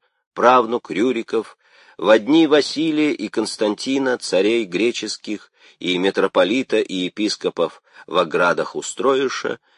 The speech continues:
и оттоли на лучшие променяхуся, но аще и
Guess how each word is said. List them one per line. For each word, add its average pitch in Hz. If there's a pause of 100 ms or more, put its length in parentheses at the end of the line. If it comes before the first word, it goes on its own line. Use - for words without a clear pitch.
(160)
и 98
оттоли 104
на 95
лучшие 95
променяхуся, 104 (840)
но 101
аще 131
и 120